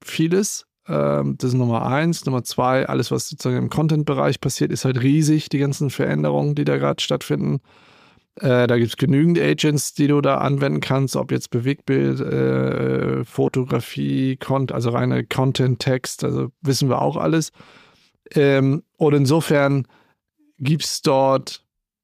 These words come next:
also ich gla-, hab immer das Gefühl, dass viele Menschen gerade overwhelmed sind von, auch von der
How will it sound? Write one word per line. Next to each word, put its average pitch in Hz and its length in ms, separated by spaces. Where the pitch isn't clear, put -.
also 143 120
ich 127 120
gla-, 143 160
hab 165 120
immer 156 140
das 147 140
Gefühl, 160 240
dass 151 120
viele 160 240
Menschen 151 380
gerade 143 460
overwhelmed 165 680
sind 214 340
von, - 460
auch 151 160
von 147 460
der 139 280